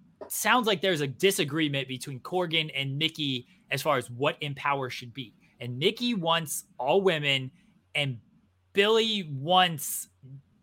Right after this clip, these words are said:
maybe some other variety in there because he said in the Busted Open interview of, like, empowerment just isn't about, like, empowering women. It's about empowering different people, different, uh, communities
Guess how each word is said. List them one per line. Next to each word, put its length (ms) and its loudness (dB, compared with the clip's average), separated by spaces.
maybe 440 2
some 360 0
other 260 4
variety 720 4
in 180 -4
there 280 0
because 380 -6
he 200 -8
said 340 -2
in 160 -6
the 60 -8
Busted 320 -4
Open 200 -4
interview 320 -2
of, 80 -4
like, 180 -2
empowerment 540 4
just 400 0
isn't 240 -2
about, 340 2
like, 220 -4
empowering 480 0
women. 240 -4
It's 100 -12
about 240 -4
empowering 720 0
different 340 0
people, 380 -4
different, 460 -6
uh, 340 -4
communities 800 -8